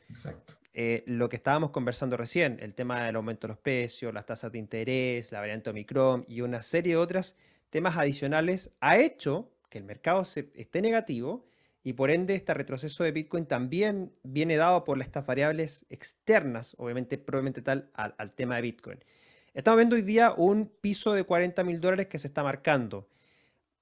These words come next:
Speaker 2: Yo estimaría de que hoy día es un día importante porque se va a dar a conocer la inflación en Estados Unidos. Siete por ciento
Speaker 1: Claro.
Speaker 2: anualizado es lo
Speaker 1: Claro.
Speaker 2: que se está esperando más o menos y obviamente en base a eso la decisión de la Fed, si
Speaker 1: Mm.
Speaker 2: sube las tasas de interés o no.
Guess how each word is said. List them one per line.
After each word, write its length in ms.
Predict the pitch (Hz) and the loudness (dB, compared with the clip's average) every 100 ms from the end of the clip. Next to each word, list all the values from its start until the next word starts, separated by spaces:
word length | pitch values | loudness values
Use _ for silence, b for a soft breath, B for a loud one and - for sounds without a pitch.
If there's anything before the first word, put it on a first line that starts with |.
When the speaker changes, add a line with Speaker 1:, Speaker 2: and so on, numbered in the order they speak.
| _ _ _ _ | _ _ _ _
Speaker 2:
Yo 220 | 156 160 | -2 0
estimaría 1080 | 208 - _ - 190 185 175 190 208 208 - | 0 -2 _ -2 4 6 6 6 6 4 0
de 280 | 143 143 147 | -6 -4 -2
que 260 | 151 151 - | 0 -2 0
hoy 140 | 135 | 0
día 120 | 160 | 2
es 40 | 185 | 2
un 60 | |
día 100 | 180 | 2
importante 480 | 180 180 165 180 190 | 0 0 0 -2 -2
porque 220 | 180 - 143 | -4 -4 -4
se 140 | 147 | 0
va 120 | 151 | 4
a 40 | 156 | 4
dar 100 | 156 | 2
a 60 | |
conocer 500 | 143 135 - 160 151 131 | 0 -4 -2 -2 -2 -4
la 120 | 131 | -4
inflación 680 | 127 120 - 147 147 143 - | -4 -8 -6 -4 -2 -6 -8
en 160 | 127 | -8
Estados 380 | 123 - 123 - | -6 -6 -6 -2
Unidos. 320 | 190 196 101 - _ | 0 2 0 -8 _
Siete 400 | - - 151 139 | -20 -6 -4 -2
por 140 | 135 131 | -4 -4
ciento 240 | 151 143 | -6 -2
Speaker 1:
Claro. 160 | 123 123 | -2 0
Speaker 2:
anualizado 540 | 117 120 - 160 156 | -2 -4 -2 2 2
es 40 | |
lo 40 | 139 | 0
Speaker 1:
Claro. 120 | - | -4
Speaker 2:
que 60 | 123 | -8
se 100 | - | -10
está 160 | 139 | -8
esperando 480 | 135 135 135 143 143 | -6 -4 -2 -2 -2
más 180 | 131 127 | -4 -4
o 40 | |
menos 360 | 127 151 170 151 | -4 -4 -4 -4
y 240 | 143 156 - | -4 -4 -4
obviamente 440 | 123 131 135 156 | -4 -4 -4 -4
en 120 | 139 | -2
base 240 | 131 127 123 | -2 -2 -2
a 80 | |
eso 200 | 135 139 135 | -2 -2 -4
la 80 | |
decisión 320 | 113 113 127 117 | -4 -8 -8 -6
de 60 | 110 | -4
la 100 | 110 | 0
Fed, 200 | 196 - _ _ _ _ _ | 0 -2 _ _ _ _ _
si 160 | - - | -10 -6
Speaker 1:
Mm. 20 | |
Speaker 2:
sube 240 | 135 143 | -2 0
las 140 | 139 139 | 0 0
tasas 240 | 135 135 | -4 -6
de 80 | 123 | -8
interés 500 | 113 160 214 - _ | -2 0 0 -4 _
o 140 | - 117 | -8 2
no. 300 | 233 185 | 2 2